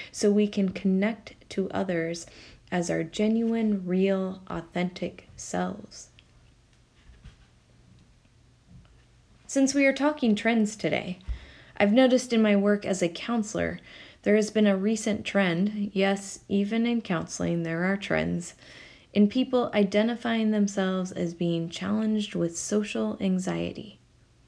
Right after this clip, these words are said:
Now, we could spend a whole podcast or multiple podcasts exploring reasons why greater numbers of people seem to be identifying themselves as socially anxious.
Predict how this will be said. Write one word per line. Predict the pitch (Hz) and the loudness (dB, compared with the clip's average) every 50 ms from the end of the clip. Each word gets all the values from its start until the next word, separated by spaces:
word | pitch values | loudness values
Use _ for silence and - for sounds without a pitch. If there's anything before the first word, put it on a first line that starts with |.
| _ _ _ _ _ _ _ _ _ _ _ _ _ _ _ - - | _ _ _ _ _ _ _ _ _ _ _ _ _ _ _ -2 2
Now, | 220 233 240 | 4 4 4
we | 240 233 | 4 2
could | 240 262 208 - | 2 0 0 0
spend | - - 302 294 262 | 0 2 4 4 4
a | 220 | 4
whole | 214 220 202 208 | 2 2 0 0
podcast | - - 262 262 262 233 208 - 185 156 156 165 175 - - - - | -2 0 2 2 2 2 0 -2 -2 0 0 -2 -4 -6 -8 -6 -2
or | 196 190 | 0 2
multiple | 190 185 190 202 226 262 269 - 208 180 - 185 - - | 2 4 4 4 2 2 0 -2 -6 -6 -6 -6 -6 -6
podcasts | - 170 165 170 165 - - 170 170 175 - - 151 | -4 -4 -4 -4 -4 -4 -6 -4 -4 -4 -6 -6 -6
exploring | - - - - 202 196 190 190 185 | -6 -6 -4 0 0 2 2 2 2
reasons | 185 196 196 196 196 185 185 180 180 | 2 2 2 2 2 -2 -2 -2 -2
why | 180 175 180 180 180 175 | -2 0 0 0 0 -2
greater | 175 - 180 180 180 185 | 0 0 0 0 0 0
numbers | 180 180 175 175 170 175 170 170 170 175 | -2 0 0 -2 -2 -2 -4 -4 -6 -8
of | 170 - | -10 -6
people | - 226 220 214 - 180 180 175 - - - - - - - - - - | -6 -6 -4 -2 -2 -2 -2 -4 -8 -14 -18 -18 -18 -18 -20 -20 -20 -10
seem | - - 240 226 220 | -2 2 2 4 4
to | 220 220 | 4 2
be | 196 220 214 220 | 2 2 4 4
identifying | 214 208 208 214 214 226 254 247 - 202 196 196 196 | 4 4 4 2 2 2 2 0 0 0 2 2 2
themselves | 196 190 190 185 - 185 180 185 185 180 185 | 2 0 0 -2 0 -2 0 0 -2 -2 -4
as | - - 185 180 | -4 -4 -4 -4
socially | 185 - 185 180 180 - 185 180 180 180 - | -2 -2 -2 -2 -4 -4 -4 -4 -4 -4 -4
anxious. | - - 202 214 202 - - - - - - - - - | -2 0 0 0 0 -2 -8 -10 -10 -10 -12 -12 -12 -14